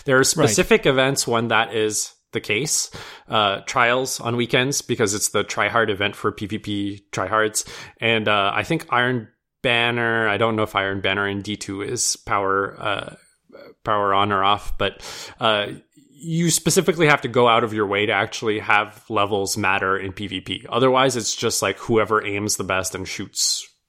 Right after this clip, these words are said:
Speaker 1: generally like any other first-person shooter.
Speaker 2: Okay, no, that sounds good. That's good to know. Uh, maybe last point I want to mention is I do think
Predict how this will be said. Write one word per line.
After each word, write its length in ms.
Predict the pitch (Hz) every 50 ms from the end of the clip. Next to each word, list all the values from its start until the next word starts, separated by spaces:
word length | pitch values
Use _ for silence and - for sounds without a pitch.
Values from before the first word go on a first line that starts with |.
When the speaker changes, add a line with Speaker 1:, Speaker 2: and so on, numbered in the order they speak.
| _ _ _ _ _ _ - 113 104
Speaker 1:
generally 480 | - - 113 101 104 101 98 98 98 95
like 240 | 95 98 95 98 - -
any 200 | 123 113 110 107
other 440 | 101 98 98 98 95 95 95 98 -
first-person 540 | - - 113 - - - 98 - - 98 95
shooter. 360 | - - 95 - 92 90 - - _ _ _ _ _ _ _ _ _ _ -
Speaker 2:
Okay, 240 | 339 349 359 330 349 339 _ _
no, 180 | 190 214 254 277
that 180 | 254 240 208
sounds 200 | - 220 220 196
good. 220 | - - 180 180 170 - -
That's 220 | 160 151 151 147
good 200 | 143 143 180 180 -
to 80 | -
know. 320 | 143 135 123 120 120 - - -
Uh, 400 | 147 151 156 160 160 156 160 156
maybe 280 | 156 170 190 208 208 185
last 240 | 180 180 196 185 -
point 260 | - 214 208 208 202
I 60 | 175
want 200 | 175 180 180 175
to 60 | - 160
mention 400 | 165 170 175 - 254 277 277 233
is 520 | - 202 175 180 170 165 160 151 143 - - _
I 300 | - 139 185 285 339 320
do 300 | 277 180 156 156 185 175
think 640 | - - - 143 127 135 196 226 - - - - -